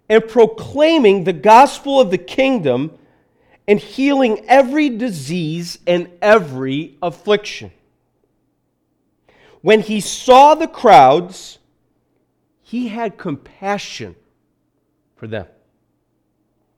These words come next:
because they were harassed and helpless,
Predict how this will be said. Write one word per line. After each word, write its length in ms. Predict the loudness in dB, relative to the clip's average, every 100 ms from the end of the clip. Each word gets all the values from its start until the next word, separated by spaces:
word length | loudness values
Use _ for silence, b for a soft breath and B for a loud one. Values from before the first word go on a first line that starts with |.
| _ _ b b b
because 380 | -2 0 2
they 160 | 4 4
were 140 | 4
harassed 920 | 2 -2 0 4 6 4 2 -14 -20 -18
and 100 | -12
helpless, 760 | 2 4 4 -2 -20 _ -20